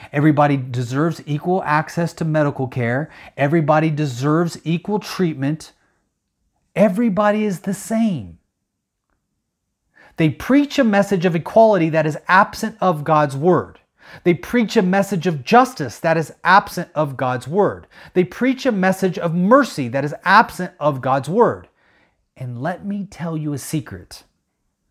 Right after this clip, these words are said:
In every single society that has ever existed in the history of mankind that is absent of God's word, you will find that is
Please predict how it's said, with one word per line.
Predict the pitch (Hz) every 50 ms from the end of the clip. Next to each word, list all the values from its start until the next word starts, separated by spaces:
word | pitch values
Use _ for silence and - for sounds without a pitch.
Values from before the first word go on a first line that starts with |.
| _ _ - - - - _
In | - 185 180 180 - _ _
every | - 208 220 202 143 113 101 104 113 98 95 92 92 _ _ _
single | - - - - - - 240 233 220 202 160 135 113 95 82 - _
society | - - - 170 156 - - 214 202 196 185 170 151 135 120
that | 135 127 139
has | 135 151 - -
ever | 190 220 240 220 208 262 262
existed | 254 214 175 147 202 208 196 202 - 214 196
in | 196 185 165
the | 165 160
history | 151 - - 240 240 - - - 247 240 233
of | 226 185
mankind | 190 196 196 196 196 180 - - 214 196 180 139 104 87 82 _ _ _ _ _ _ _ - - - - -
that | - 160 170 175
is | 175 151 - - _ -
absent | 175 214 247 254 254 - - - 262 262 247 240 - -
of | 196 196 170 151
God's | 143 185 185 190 185 175 135 160
word, | 160 180 185 156 120 101 87 82 _ _ _ _ _ _ _ _ _ _ _ _ _ _ _ _
you | - 147 165
will | 170 170 160
find | - - 190 180 185 185 175
that | 175 170 160
is | 160 139 156 165